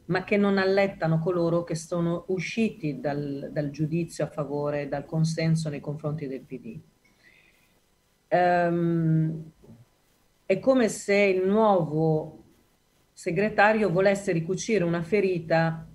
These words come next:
di sette anni, eh, cercando di unire due lembi e quindi un'evoluzione e un ricordo attraverso un percorso che passa anche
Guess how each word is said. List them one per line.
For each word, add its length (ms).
di 360
sette 400
anni, 680
eh, 520
cercando 580
di 120
unire 540
due 180
lembi 720
e 100
quindi 360
un'evoluzione 1300
e 400
un 180
ricordo 960
attraverso 800
un 140
percorso 680
che 120
passa 460
anche 800